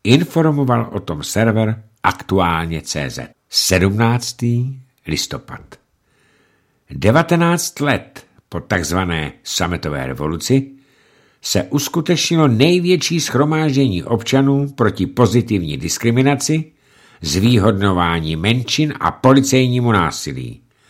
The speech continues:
Litvínov byl sedmnáctého listopadu doslova v obležení policistů a těžké policejní techniky. Shromáždění dělnické strany začalo na náměstí Míru asi hodinu a půl popolední.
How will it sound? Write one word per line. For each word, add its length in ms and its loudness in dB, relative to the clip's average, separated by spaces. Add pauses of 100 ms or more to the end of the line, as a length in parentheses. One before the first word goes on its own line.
(300)
Litvínov 720 0
byl 120 2
sedmnáctého 840 2
listopadu 460 0
doslova 600 2 (160)
v 220 -20
obležení 840 4
policistů 1160 0 (380)
a 140 0
těžké 720 2
policejní 760 2
techniky. 640 -8 (1080)
Shromáždění 640 2
dělnické 560 -2
strany 420 0
začalo 380 0
na 120 0
náměstí 600 -4
Míru 320 -2
asi 220 -6
hodinu 460 -4
a 80 -8
půl 240 -2
popolední. 720 -8